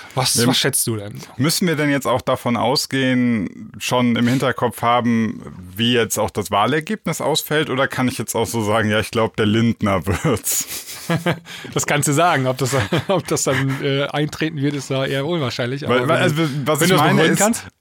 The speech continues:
Speaker 2: <laughs> was ich meine ist, wir müssen natürlich erstmal über Konstellationen sprechen. Welche sind denn wahrscheinlich?
Speaker 1: Ja.
Speaker 2: Ähm, ich hab so ein bisschen Angst vor Schwarz-Grün.
Speaker 1: Ja.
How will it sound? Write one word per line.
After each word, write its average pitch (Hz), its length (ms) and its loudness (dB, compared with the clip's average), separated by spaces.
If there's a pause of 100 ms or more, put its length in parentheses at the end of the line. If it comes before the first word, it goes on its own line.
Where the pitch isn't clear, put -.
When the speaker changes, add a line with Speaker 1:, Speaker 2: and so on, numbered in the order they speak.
(120)
Speaker 2:
<laughs> - 0 -
was 147 440 2
ich 147 100 0
meine 160 240 2
ist, 147 160 -2
wir 147 60 0
müssen 151 240 0
natürlich 143 260 -2
erstmal 135 300 0
über 131 120 0
Konstellationen 147 1000 0
sprechen. 87 640 -2
Welche 120 320 0
sind 147 240 -2
denn 120 340 2
wahrscheinlich? 131 760 -2 (640)
Speaker 1:
Ja. - 180 4
Speaker 2:
Ähm, 113 200 2 (240)
ich 143 220 0
hab 180 100 -2
so 165 80 0
ein 135 120 4
bisschen 160 340 0
Angst 147 340 -2
vor 156 160 -2
Schwarz-Grün. 135 880 0 (840)
Speaker 1:
Ja. 123 320 -2